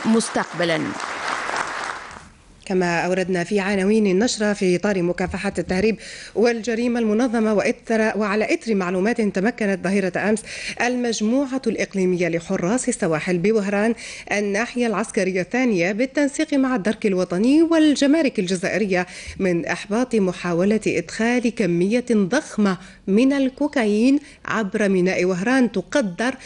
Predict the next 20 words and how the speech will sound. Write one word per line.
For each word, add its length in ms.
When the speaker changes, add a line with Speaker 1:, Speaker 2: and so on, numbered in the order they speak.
Speaker 2:
بسبعمائة 1200
وواحد 840
كيلوغرام، 640
كانت 480
معبأة 960
في 100
حاوية 680
على 260
متن 360
باخرة 640
نقل 480
بضائع 480
قادمة 480
من 260
أمريكا 460
اللاتينية. 720
البحث 540
عن 200
كميات 540
أخرى 440